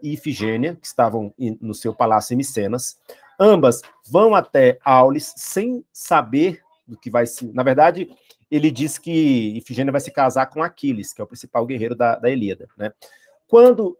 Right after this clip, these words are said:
elas chegam lá, é que, na verdade, elas descobrem o que, que é a real, é, o real intento de Agamenon. Agamenon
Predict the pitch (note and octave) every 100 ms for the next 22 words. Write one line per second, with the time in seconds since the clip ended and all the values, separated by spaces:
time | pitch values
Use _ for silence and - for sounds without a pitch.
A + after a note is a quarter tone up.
0 | - D3+ D3+ - D#3 C#3+ B2+ B2 D#3 G3
1 | _ _ C3+ C3+ C#3+ C3+ C3+ B2+ B2 G#2+
2 | A#2+ A#2 C3 B2 A#2 A#2+ - A2+ B2 D#3+
3 | F3+ - _ B2 - B2+ B2+ A#2+ A2+ A2
4 | G#2 A#2 A2 C3 B2+ G#2+ F#2+ - _ _
5 | _ _ - G2+ G2 F#2 - F2 B2+ C#3
6 | C3+ - A#2+ A#2+ A#2 A2+ A2+ A2+ D3 F#3+
7 | _ _ _ - B2+ C#3+ C#3 C#3 C#3+